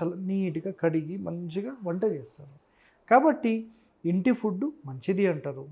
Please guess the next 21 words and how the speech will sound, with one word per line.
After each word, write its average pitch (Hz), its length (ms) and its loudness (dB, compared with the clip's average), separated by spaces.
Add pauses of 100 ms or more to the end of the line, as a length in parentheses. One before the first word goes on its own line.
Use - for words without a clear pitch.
(120)
బయట 175 260 -2
ఫుడ్ 185 300 -4
మంచిది 180 500 -6 (140)
కాదు. 196 300 4
ఎందుకు 202 440 0
అంటే 143 320 -6 (400)
వాళ్ళు 208 640 8
ఆ 180 100 6
పుచ్చులు 185 460 4
చూడాల్సినంత 208 680 4
ఇంపార్టెన్స్ 190 840 0
ఇవ్వరు. 160 580 0 (340)
అన్ని 254 220 6
హోటల్స్ 240 500 4
గురించి 214 220 -4
నేను 196 140 -2
మాట్లాడట్లేదు. 143 840 -2 (480)
కొన్ని 208 220 6
హోటల్స్లో 220 600 8
ఇలా 202 200 8
జరుగుతుంది. 165 880 4